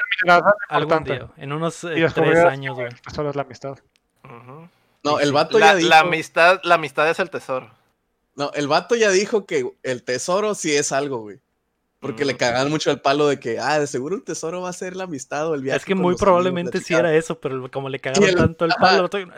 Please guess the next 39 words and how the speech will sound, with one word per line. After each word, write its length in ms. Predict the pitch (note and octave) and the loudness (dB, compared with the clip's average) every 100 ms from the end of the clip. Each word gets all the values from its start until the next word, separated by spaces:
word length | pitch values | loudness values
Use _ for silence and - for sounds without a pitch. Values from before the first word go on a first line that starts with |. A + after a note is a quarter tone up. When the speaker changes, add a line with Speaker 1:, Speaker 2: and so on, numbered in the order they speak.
| E3 | 0
Speaker 4:
y 40 | |
el 80 | F3 | 2
vato 240 | E3 G3+ | 2 2
Speaker 2:
"Ah, 40 | G3 | 2
Speaker 4:
dijo, 220 | F#3+ G3 | 2 2
ah, 140 | E3 F#3+ | 2 4
Speaker 2:
no. 60 | |
Speaker 4:
no, 140 | F3+ F#3 | 4 4
güey, 160 | F#3 | 2
sí 100 | - | 2
es 120 | F3 F3+ | 0 0
algo 240 | F3+ F#3+ | 0 0
Speaker 2:
No, 80 | A3 | -2
Speaker 4:
que 60 | F3+ | -4
Speaker 2:
sí 60 | |
es 60 | G3+ | -4
Speaker 4:
existe, 200 | G#3+ G#3+ | -2 -2
Speaker 2:
algo". 100 | F3 | -4
Speaker 4:
güey. 340 | C3+ - G3+ | -6 -2 -2
<laughs> 20 | |
Ya, 180 | E3+ D#3 | -2 -4
ya. 240 | D3 D3 B2 - - - | -2 -4 -6 -16 -20 -16
<laughs> 400 | D#3+ D4 - C4 - G#3 - _ _ _ _ _ _ | -2 -2 0 0 -2 -4 -10 _ _ _ _ _ _
Speaker 2:
Simón, 480 | - C3 B2 B2 B2+ | -16 -14 -14 -18 -20
güey. 140 | B2 _ _ _ _ _ _ - | -20 _ _ _ _ _ _ -12
Ah, 360 | C#3 D3 D3 C3+ | -6 -2 -4 -4
pero 240 | B2+ B2 | -8 -10
bueno. 260 | B2 B2 C#3+ | -12 -16 -14
El, 200 | D3 D3 | -10 -8
eh, 440 | E3 D3 C#3+ C#3+ - | -6 -4 -4 -4 -6
yo 80 | D#3+ | -6
esta 160 | F3+ - | -6 -6
semana, 560 | F#3 D#3+ F3 F3+ E3 | -6 -4 -6 -6 -10
Chin, 300 | - D3 D3 D3 | -12 -14 -14 -14
Héctor, 400 | C#3 - C3+ - | -18 -14 -16 -14
eh, 120 | C3 | -16
Gabriel, 340 | B2 A#2+ B2+ - | -14 -12 -14 -14
vi 800 | C#3+ C#3 C#3+ D3 D3+ D3 C#3+ C3+ | -12 -8 -6 -6 -6 -6 -8 -8
Hamilton, 560 | - C#3 E3 D3+ F3+ B3+ | -4 -4 -4 -6 -8 -8